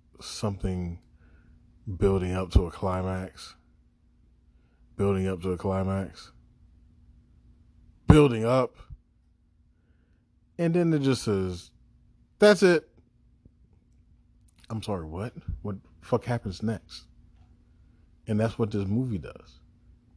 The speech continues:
Now, it builds up in a relatively good way. Relatively. 'Cause the fucking buildup could have been, I'm, I'm not gonna lie, it could have been better. Hands down.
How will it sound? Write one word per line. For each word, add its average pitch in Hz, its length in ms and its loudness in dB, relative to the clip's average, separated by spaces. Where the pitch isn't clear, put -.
Now, 85 400 -8
it 117 280 -2
builds 127 320 2
up 147 180 2
in 101 120 -4
a 85 80 -10
relatively 117 1000 0
good 87 260 -6
way. 82 300 -10
Relatively. 220 880 2
'Cause 104 120 -8
the 110 100 -6
fucking 170 380 -4
buildup 117 420 0
could 104 120 -6
have 92 100 -6
been, 92 100 -8
I'm, 101 320 -6
I'm 92 140 -6
not 120 100 0
gonna 110 140 0
lie, 107 180 -2
it 80 80 -14
could 117 180 -4
have 117 60 -4
been 110 160 -2
better. 95 360 -2
Hands 117 420 -2
down. 101 460 -6